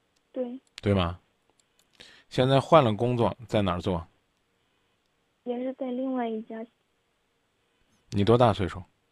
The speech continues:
Speaker 1: 我属马的。
Speaker 2: 那就是
Speaker 1: 然后
Speaker 2: 二十三了。
Speaker 1: 对。
Speaker 2: 他呢？男孩儿呢？
Speaker 1: 他比我大一岁。
Speaker 2: 嗯，我跟你讲，这样啊，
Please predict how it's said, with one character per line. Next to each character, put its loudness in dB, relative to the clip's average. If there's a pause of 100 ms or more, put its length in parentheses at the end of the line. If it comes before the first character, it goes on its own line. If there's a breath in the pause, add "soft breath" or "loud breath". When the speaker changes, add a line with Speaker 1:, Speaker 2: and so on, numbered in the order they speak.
(1160)
Speaker 1:
我 -4
属 -10
马 -6
的。 -6 (1500)
Speaker 2:
那 0
就 2
是 4
Speaker 1:
然 2
后 2
Speaker 2:
二 2
十 0
三 2
了。 -2 (760)
Speaker 1:
对。 -10 (600)
Speaker 2:
他 0
呢？ -2 (380)
男 2
孩 0
儿 2
呢？ -4
Speaker 1:
他 -8
比 -16
我 -6 (200)
大 -6
一 -8 (100)
岁。 -16 (420)
Speaker 2:
嗯， -8 (380)
我 0
跟 2
你 -2
讲， -4
这 -2
样 2
啊， -16